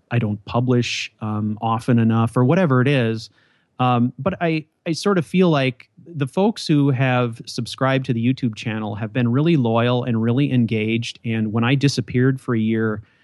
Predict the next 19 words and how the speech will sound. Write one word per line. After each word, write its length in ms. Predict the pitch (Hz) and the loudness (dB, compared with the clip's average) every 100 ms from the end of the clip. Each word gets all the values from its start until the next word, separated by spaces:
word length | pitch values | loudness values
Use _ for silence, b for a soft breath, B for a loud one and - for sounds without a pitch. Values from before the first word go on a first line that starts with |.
| b b - | b b -2
they 180 | 156 | 2
were, 500 | 233 214 180 127 - - | 4 4 4 2 -2 -2
you 120 | 139 | 2
know, 180 | 120 120 | 4 2
like, 240 | 131 120 | 0 -2
worried. 480 | 135 156 339 92 98 | -2 2 2 0 -2
They 100 | 113 | 0
were 100 | 113 | 0
sending 380 | 113 - 127 127 | 0 2 4 4
me 200 | 120 113 | 2 2
messages 560 | 110 131 - 117 110 104 | 0 0 -2 -4 -4 -4
like, 200 | 107 104 | -6 -6
"Are 160 | 104 | -8
you 280 | 104 120 220 | -4 -2 -2
okay? 340 | 160 143 147 185 | -2 -2 -2 -2
Is 260 | 98 92 - | -4 -6 -8
everything 360 | 127 190 175 | -6 -4 -2
okay? 380 | 135 113 120 160 | -2 0 -2 0
Or 240 | 147 101 | -2 -4